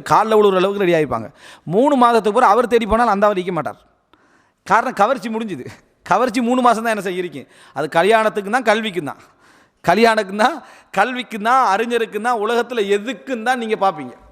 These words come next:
பொதுவாக கண் காணாத விஷயங்கள்ல கற்பனையுடைய கவர்ச்சி என்ன செய்யும்? அறிவு போகாத இடங்களுக்கெல்லாம் கற்பனை போகும். அதுல யதார்த்தம் சொர்க்கம் மட்டும்தான்.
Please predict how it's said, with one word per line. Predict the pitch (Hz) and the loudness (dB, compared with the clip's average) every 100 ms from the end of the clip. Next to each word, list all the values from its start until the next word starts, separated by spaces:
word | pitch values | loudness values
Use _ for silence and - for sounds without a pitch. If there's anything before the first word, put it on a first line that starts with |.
| _ - - _ _ | _ -20 -20 _ _
பொதுவாக | 185 262 269 240 262 | 2 4 4 4 0
கண் | 202 226 285 | -2 -2 0
காணாத | 269 277 277 269 254 | 2 4 4 2 2
விஷயங்கள்ல | 220 - 247 233 214 214 233 277 - | -2 -4 -4 -4 -4 -2 0 -2 -2
கற்பனையுடைய | 208 - 262 262 233 220 | -4 0 0 2 2 0
கவர்ச்சி | 196 220 208 | -2 -2 -4
என்ன | 214 185 | -4 -4
செய்யும்? | 170 123 - - _ | -6 -8 -16 -20 _
அறிவு | 165 233 277 220 | 2 4 2 4
போகாத | 254 240 240 226 | 4 4 2 0
இடங்களுக்கெல்லாம் | 220 220 214 214 247 | -2 -4 -6 -4 -2
கற்பனை | 214 208 190 | -2 -2 -4
போகும். | 147 113 - _ _ _ _ _ - | -6 -10 -20 _ _ _ _ _ 0
அதுல | 190 214 180 | 2 2 4
யதார்த்தம் | 180 214 294 302 - 247 240 | 4 4 4 0 -2 -4 -6
சொர்க்கம் | - 190 202 180 | -6 -2 -2 -2
மட்டும்தான். | 135 127 | -6 -10